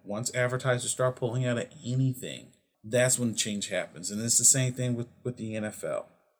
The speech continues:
And I know Jim Carrey, you know, made a, uh, painting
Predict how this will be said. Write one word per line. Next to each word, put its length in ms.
And 120
I 60
know 140
Jim 240
Carrey, 340
you 80
know, 300
made 380
a, 400
uh, 100
painting 600